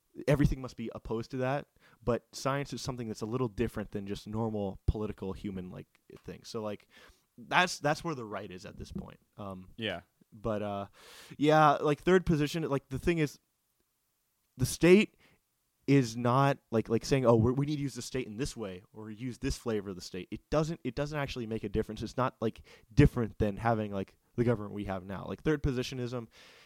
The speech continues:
Speaker 1: it's, like, sure, it could look like it works, but it doesn't. And it's, it's not a viable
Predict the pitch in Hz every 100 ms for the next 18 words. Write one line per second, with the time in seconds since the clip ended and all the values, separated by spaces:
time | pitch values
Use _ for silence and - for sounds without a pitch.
0 | - - 131 - - - _ _ _ _
1 | _ _ _ - 95 - _ _ _ -
2 | - 151 - 127 - 107 95 131 - 143
3 | 135 110 147 175 - - 107 95 - 95
4 | 104 _ _ _ - 110 104 - 117 -
5 | - 123 127 110 101 110 113 104 98 98